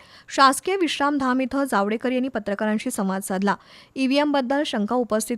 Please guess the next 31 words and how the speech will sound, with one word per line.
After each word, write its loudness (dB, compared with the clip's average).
करणाऱ्या 0
काँग्रेस 0
आणि 0
विरोधी 0
पक्षाचा -2
त्यांनी 0
चांगला 0
समाचार -2
घेतला. -2
दोन 4
हजार 2
चोवीसच्या 2
निवडणुकीतील 0
पराभव 0
काँग्रेस -2
पक्षाला -4
पचलेला 0
नाही. 0
जनतेनं 2
त्यांना 2
नाकारलंय. 2
इंडिया 4
आघाडीतील 4
त्यांचे 2
सहकारी -2
पक्ष -4
आता 0
काँग्रेसला 0
सुद्धा -4
नाकारत -2
आहेत. -2